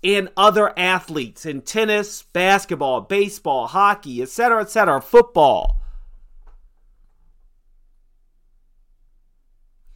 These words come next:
Money does not buy you happiness.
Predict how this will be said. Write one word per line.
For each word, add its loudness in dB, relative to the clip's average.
Money 2
does 2
not 2
buy 4
you -2
happiness. -2